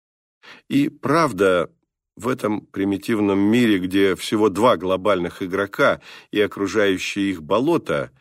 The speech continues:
и Goldman Sachs, и журнал Economist, и Департамент международного развития правительства С Ш А, и неправительственные репортеры без границ –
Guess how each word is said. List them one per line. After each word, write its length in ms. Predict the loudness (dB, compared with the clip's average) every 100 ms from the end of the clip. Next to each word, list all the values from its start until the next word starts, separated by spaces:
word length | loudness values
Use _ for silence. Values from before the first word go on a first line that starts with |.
| _ -4
и 240 | 0 2
Goldman 580 | 0 2 2 2 -2 -2
Sachs, 560 | -2 0 0 -4 -14 -12 -6
и 100 | -2
журнал 640 | 0 2 2 2 0 -6 _
Economist, 640 | -10 -6 -4 0 0 -2 -6 -20 _ _ _
и 120 | 0 2
Департамент 840 | 2 0 -2 2 2 2 -2 -2
международного 840 | -2 -2 0 2 2 0 0 0 0
развития 480 | -2 -4 -4 -4
правительства 720 | -2 0 0 -2 -4 -6 -6 -6
С 220 | -4 -6
Ш 200 | -2 2
А, 260 | 2 2 -2 -20 -8
и 140 | 0 2
неправительственные 1080 | 4 2 2 2 0 -4 -2 0 2 4 2
репортеры 580 | 2 0 -2 0 0 0
без 240 | 0 -2
границ – 580 | 2 2 4 2 0